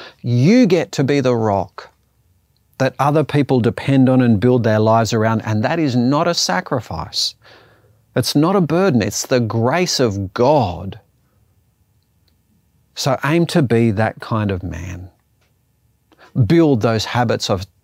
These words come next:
safe, reliable, steadfast steadiness.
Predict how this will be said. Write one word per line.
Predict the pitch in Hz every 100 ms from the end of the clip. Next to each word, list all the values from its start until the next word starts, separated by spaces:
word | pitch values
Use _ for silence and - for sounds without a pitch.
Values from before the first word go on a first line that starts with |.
| - - _ _
safe, | - - - 123 123 - - _ -
reliable, | 104 95 92 107 113 107 87 90 92 - _ _ _ _
steadfast | - - - 147 139 127 - 104 87 82 - - - - _ _ _ _ _ _ _
steadiness. | - - - 101 90 85 82 85 - -